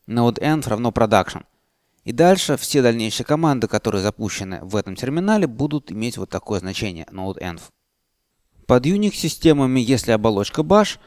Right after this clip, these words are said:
то аналог будет вот такой. Экспорт, переменная равно значение, и дальше тоже все дальнейшие запуски будут наследовать эту переменную. Либо, если хочется сделать один запуск с конкретным значением,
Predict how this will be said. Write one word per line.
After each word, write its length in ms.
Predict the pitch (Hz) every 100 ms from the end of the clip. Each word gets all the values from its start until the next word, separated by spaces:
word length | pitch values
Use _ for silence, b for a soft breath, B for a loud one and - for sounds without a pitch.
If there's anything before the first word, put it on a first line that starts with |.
| b _ _
то 200 | 180 180
аналог 420 | 127 139 147 113
будет 260 | 104 120 -
вот 160 | 107
такой. 420 | 113 - 92 82 -
Экспорт, 500 | 180 180 - 143 - -
переменная 500 | 117 117 113 98 98
равно 200 | 95 104
значение, 580 | 143 147 208 185 160 - _
и 120 | -
дальше 340 | 180 147 147 135
тоже 240 | 113 110
все 160 | 104 120
дальнейшие 420 | 117 120 113 135
запуски 420 | 160 175 147 -
будут 300 | 95 120 127
наследовать 480 | 104 - 120 113 107
эту 160 | 98 110
переменную. 600 | 101 107 101 73 57 - _ _ _
Либо, 280 | 131 202 165
если 200 | 139 120
хочется 400 | - 113 101 101
сделать 320 | 95 107 98
один 340 | - 117 117 113
запуск 400 | 101 92 92 -
с 100 | -
конкретным 520 | 110 104 110 104 101
значением, 500 | 135 - 196 180